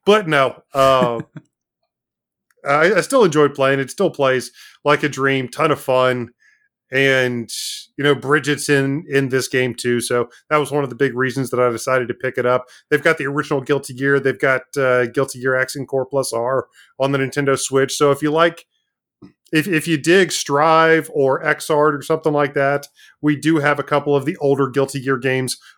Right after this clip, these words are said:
on the Nintendo Switch. We don't have Xrd. We don't have Strive, but this is certainly a, a fairly decent,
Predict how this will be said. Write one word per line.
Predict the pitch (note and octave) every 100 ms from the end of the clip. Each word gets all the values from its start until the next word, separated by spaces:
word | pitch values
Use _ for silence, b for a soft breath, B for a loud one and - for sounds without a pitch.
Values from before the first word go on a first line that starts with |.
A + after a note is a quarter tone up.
| _
on | C#3 C#3+
the | C#3
Nintendo | C3 - C3+ B2+
Switch. | - C3+ C3+
We | B2+ B2
don't | G3+ C#3
have | C#3
Xrd. | B2 B2 C3+ B2+ B2
We | B2
don't | C#3 C3
have | A#2 A2+ - b b
Strive, | - - C3 B2 B2 -
but | C3+ B2 B2
this | C#3
is | C#3 A#2+
certainly | D3 C3+ C3 B2 B2 C#3
a, | C3 C3 C3 b b b A#3
a | A#3+
fairly | - A3+ A3 G3 E3
decent, | A#2+ D3 D3+ - B2+ A#2 -